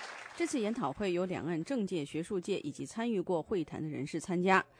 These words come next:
来自中国大陆和台湾的与会者都肯定了当年顾汪会谈的重大历史意义。研讨会也谈到了两岸未来的政治协商。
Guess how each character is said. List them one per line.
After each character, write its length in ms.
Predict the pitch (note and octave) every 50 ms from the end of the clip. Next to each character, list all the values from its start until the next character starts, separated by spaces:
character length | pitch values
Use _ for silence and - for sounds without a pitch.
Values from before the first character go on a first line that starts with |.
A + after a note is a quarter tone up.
| - - - -
来 120 | F3 F#3+
自 160 | G3+ G#3 A3+
中 160 | G#3 A#3 A#3+ A3+
国 140 | G3+ G3+
大 200 | G#3 - A3 G#3
陆 120 | F#3+ F#3 F3+
和 100 | F#3+ F3+
台 200 | - F3 D3 E3
湾 120 | F3+ F#3
的 60 | F#3
与 140 | E3 G3+ G3+
会 180 | F3+ - F#3+ F#3
者 180 | - D#3 C3+ -
都 140 | - G#3+ G#3+
肯 240 | - - F3 C3
定 200 | B2 F3 G#3+ G#3
了 80 | E3 D3+
当 240 | - - A#3+ B3 A#3
年 180 | F3 D3+ E3 D#3+ -
顾 140 | - A3+ A#3 A3
汪 160 | A3+ A#3 A#3+
会 180 | A#3 - A#3+ F#3
谈 180 | - C#3+ -
的 80 | C#3+ D3
重 260 | D#3+ - C4 A#3 F#3+
大 180 | G3 G3+ F#3 F3+
历 140 | G3+ G#3+ F3+
史 140 | - -
意 60 | - F#3
义。 340 | G3+ E3 D3+ D3+ D3 A#2+ - - _ _
研 120 | - - C4+
讨 160 | D4+ B3 G#3
会 180 | G3+ - B3+ G#3+
也 200 | E3+ E3+ D#3+ -
谈 160 | F3 D#3 F3
到 160 | A3 A#3 G3+
了 160 | F3 D#3 - -
两 180 | E3 D#3 C3 D3+
岸 200 | F3+ F3+ D3+ -
未 200 | B3+ D4+ A#3 D#3+
来 180 | C3+ C3 D3+
的 100 | D#3+ E3+
政 240 | - - D4+ C4 F#3
治 100 | - D3+
协 200 | C#3+ - G2 F#2+
商。 260 | - G#3 G3+ G#3 -